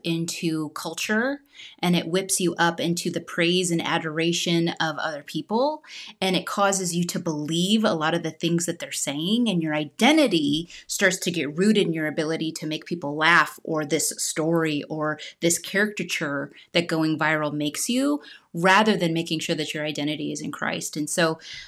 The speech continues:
um, I would say that it's a tough spot, and I, I wouldn't wish it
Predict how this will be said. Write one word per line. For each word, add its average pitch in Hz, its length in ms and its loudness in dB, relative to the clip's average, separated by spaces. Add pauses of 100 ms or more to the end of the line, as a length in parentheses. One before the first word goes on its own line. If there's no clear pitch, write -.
(120)
um, 170 440 4
I 208 100 8
would 214 220 2
say 185 200 2
that 175 180 0
it's 175 120 -2
a 170 80 -6
tough 180 260 -4
spot, 185 540 -2
and 165 140 -4
I, 147 140 -2
I 170 140 -2
wouldn't 180 380 -6
wish 175 320 -6
it 160 240 -2